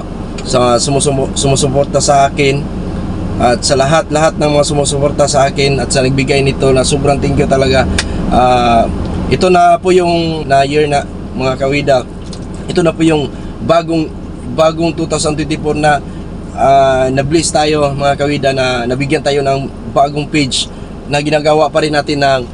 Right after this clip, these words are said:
South Cebu Viners. Patuloy, pagpatuloy natin yung ginagawa natin. Maraming, maraming salamat sa inyong lahat. So, yung mga, ah, followers natin dyan, ah, hintay lang kayo kasi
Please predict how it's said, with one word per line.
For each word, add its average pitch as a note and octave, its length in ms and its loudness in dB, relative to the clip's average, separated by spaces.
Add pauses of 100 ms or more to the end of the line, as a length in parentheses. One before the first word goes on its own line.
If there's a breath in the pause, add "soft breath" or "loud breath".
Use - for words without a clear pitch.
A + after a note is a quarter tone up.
(120)
South E3 320 0
Cebu D#3 240 0
Viners. D3+ 640 0 (320)
Patuloy, D3+ 320 2
pagpatuloy C#3+ 480 2
natin C#3 380 0
yung C3+ 180 2
ginagawa B2+ 480 2
natin. B2 240 0
Maraming, E3 400 4
maraming E3+ 320 4
salamat E3 320 2
sa E3 160 -2
inyong D#3+ 200 4
lahat. D#3+ 340 2
So, E3 180 4
yung E3 360 2
mga, D#3+ 100 4 (460)
ah, C3+ 360 4
followers D#3+ 400 2
natin D#3 320 0
dyan, E3+ 240 4 (560 loud breath)
ah, B2+ 720 2 (960)
hintay C#3+ 300 2
lang C#3+ 100 0
kayo D3+ 240 2
kasi C#3 580 2